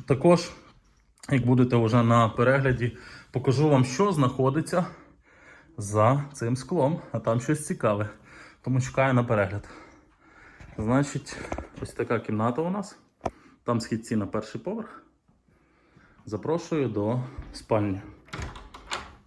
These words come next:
Також три гарних вікна. Компанія Факро, до речі. Ось москітна сітка.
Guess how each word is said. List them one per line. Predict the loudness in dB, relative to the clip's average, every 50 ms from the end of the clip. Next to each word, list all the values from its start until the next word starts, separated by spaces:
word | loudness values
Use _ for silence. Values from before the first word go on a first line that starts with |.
| _ _ _ _ _ _ -20 -20 -20 -20 -20 -20 _ _ _ _ _ _ _ -20 _ _ _ -20 -20 -20 -20 -20 -20 _ _ _ _ _ _ _ _ _ _ -20 _ _ -4
Також | -4 -4 0 2 2 2 2 0 -10 -14 -16 -20 -20 -18 -4 0
три | 4 6 6 6 4 2 -2 -8 -16 -16 -10
гарних | -4 0 2 2 2 2 0 -4 -6 -14 _ _ _ _ _ -14 -6
вікна. | -4 -4 -2 0 0 0 0 -2 -6 -14 _ _ _ _ _ _ -20 -20 -20 -20 -20 -20 _ _ _ _ _ -20 -20 -20 -20 _
Компанія | -10 -10 -8 -2 -2 -2 0 0 -4 -2
Факро, | -2 -2 -2 -2 0 -2 -2
до | -2 0 0
речі. | 0 -2 -2 -4 -8 -10 -12 -12 -16 -18 -18 -18 -18 -20 -20 -20 -20 -20 -20 -20 -20 -20 -20 -20 -20 -20 -20 -20 -20 -20 -20 _ _ _ _ _ -20 _ -20 -20 -18 -12
Ось | -8 -6 -6 -6 -8 -6
москітна | -6 -6 -6 -6 -8 -10 -8 -4 -4 -4
сітка. | -4 -4 -8 -12 -12 -8 -8 -8 -8